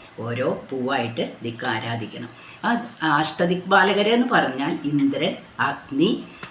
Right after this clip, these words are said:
ആ, പിന്നെ, ആ, പിതൃപതി അതായത് യമൻ, നിരുതി, വരുണൻ, വായു, കുബേരൻ, ശിവൻ.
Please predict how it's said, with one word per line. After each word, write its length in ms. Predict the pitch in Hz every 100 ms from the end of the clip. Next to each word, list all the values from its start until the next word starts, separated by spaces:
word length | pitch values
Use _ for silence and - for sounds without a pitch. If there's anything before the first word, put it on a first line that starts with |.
| - - - - 135
ആ, 260 | 131 127 127 135
പിന്നെ, 440 | 135 127 131 123 -
ആ, 180 | 151 135 131
പിതൃപതി 600 | 156 147 135 131 135 147 -
അതായത് 360 | 156 147 147
യമൻ, 480 | 165 156 120 117 117 - - -
നിരുതി, 580 | 139 139 135 131 175 165 -
വരുണൻ, 580 | 143 123 127 135 233 - 123
വായു, 440 | 123 127 127 160 - 147
കുബേരൻ, 500 | 123 127 123 156 302
ശിവൻ. 340 | - 156